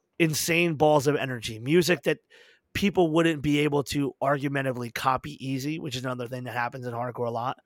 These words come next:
is the carbon copies and the bands that sound very similar. And so the fact that Gulch is still making people pop, the fact that Gulch is still, you know, like, not only a fucking band that everybody wants to see, but, like,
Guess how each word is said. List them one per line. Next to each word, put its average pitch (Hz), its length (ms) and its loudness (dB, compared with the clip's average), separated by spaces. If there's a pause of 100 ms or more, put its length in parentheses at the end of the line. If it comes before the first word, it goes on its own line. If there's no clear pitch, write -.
(400)
is 135 200 -2
the 117 320 -2
carbon 127 320 4
copies 127 500 0
and 117 80 -8
the 110 60 -6
bands 123 260 -4
that 117 80 -10
sound 123 260 -4
very 120 200 -4
similar. 135 480 -6 (580)
And 156 160 0
so 151 380 4 (100)
the 147 100 2
fact 160 280 6
that 147 160 -2 (260)
Gulch 160 320 4
is 135 80 -4
still 147 300 0
making 139 320 -4
people 135 260 -4
pop, 120 420 -2 (380)
the 131 60 -14
fact 147 220 2
that 135 160 -4
Gulch 143 280 0
is 131 100 -4
still, 131 420 -4 (580)
you 165 60 -8
know, 143 120 -2
like, 113 160 -8
not 147 200 2
only 127 280 -2 (460)
a - 20 -8
fucking 143 380 0
band 135 240 2
that 127 80 0
everybody 135 260 0
wants 123 240 -4
to 127 60 -6
see, 139 60 -2
but, 127 120 -4
like, 123 240 -6